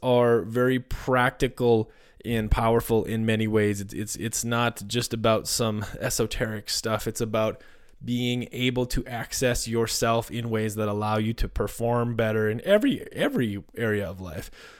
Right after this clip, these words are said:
Performance is a, you know, something that stereotypically guys are very driven by and looking for.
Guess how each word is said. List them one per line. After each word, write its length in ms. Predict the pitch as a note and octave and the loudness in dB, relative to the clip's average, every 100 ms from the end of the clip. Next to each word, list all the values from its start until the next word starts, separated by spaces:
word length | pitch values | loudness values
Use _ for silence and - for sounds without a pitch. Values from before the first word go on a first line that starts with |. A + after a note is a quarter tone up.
| - - | -8 2
Performance 540 | D3 D#3 D3+ D3+ C#3+ | 2 2 0 0 -2
is 320 | - C3+ B2 - | 0 0 0 -2
a, 400 | B2 A#2+ A#2+ A2+ - _ - | 0 2 2 0 -8 _ -6
you 100 | A#2+ | -2
know, 100 | A#2 | -2
something 380 | - B2 B2+ B2 | -2 -2 -2 0
that 300 | A2+ A2+ - - - | 0 -2 -6 -20 -12
stereotypically 800 | - - C3 A#2+ C3 B2 A#2+ A#2 | -8 0 2 2 0 -2 -2 0
guys 260 | G#2+ G#2+ G#2+ | 0 0 0
are 60 | |
very 560 | G#2 G#2+ G#2+ G#2+ G#2 - - D#2+ | 0 2 2 0 -2 -8 -16 -8
driven 340 | G#2+ G#2 G#2 | -2 -2 -2
by 380 | F#2+ F#2+ G2 F#2 - | -2 -2 0 -2 -6
and 180 | G#2 G#2 | -8 -4
looking 300 | G#2+ A2 G#2+ | -4 -4 -6
for. 320 | - F#2 | -6 -6